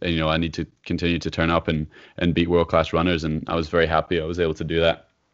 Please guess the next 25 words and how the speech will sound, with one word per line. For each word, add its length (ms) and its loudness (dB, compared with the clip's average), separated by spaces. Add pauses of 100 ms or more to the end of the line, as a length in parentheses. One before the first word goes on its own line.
(260)
Um, 280 -2
but 140 2
what 180 8
I 40 6
will 240 6
say, 240 0
it 40 -2
was 120 -10
quite 200 2
funny 280 -2
'cause 280 -4 (360)
we 60 -2
were 40 4
standing 280 4
on 60 2
the 60 0
start 260 4
line, 200 0
me, 120 -2
him, 220 -2
and, 240 -2
um, 340 -2
Sam 280 0
Prackle, 440 2 (500)
and 380 2